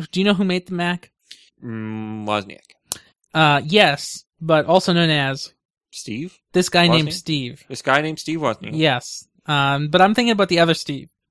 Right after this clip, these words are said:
Speaker 2: Oh,
Speaker 1: Steve
Speaker 2: the,
Speaker 1: that
Speaker 2: the marketer.
Speaker 1: The marketer, the one that, who gets credit.
Speaker 2: Yes, yes, yes, yes, yes.
Speaker 1: Yes. And, uh,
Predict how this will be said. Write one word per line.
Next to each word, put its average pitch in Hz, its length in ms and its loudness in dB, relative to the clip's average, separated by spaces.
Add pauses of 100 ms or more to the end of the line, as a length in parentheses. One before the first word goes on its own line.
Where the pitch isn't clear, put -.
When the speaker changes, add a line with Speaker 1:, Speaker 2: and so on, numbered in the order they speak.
(120)
Speaker 2:
Oh, 139 40 -10 (220)
Speaker 1:
Steve 190 40 0
Speaker 2:
the, 196 60 2
Speaker 1:
that 170 180 2
Speaker 2:
the 143 120 -2
marketer. 151 400 -2 (100)
Speaker 1:
The 175 80 4
marketer, 180 420 6
the 139 80 -2
one 196 160 2
that, 208 120 2
who 196 80 -6
gets 175 180 2
credit. 147 360 2 (200)
Speaker 2:
Yes, 185 240 0
yes, 151 140 -8
yes, 127 160 -18
yes, 120 120 -20
yes. 160 60 -8
Speaker 1:
Yes. 143 320 2 (380)
And, 185 420 2
uh, 170 460 2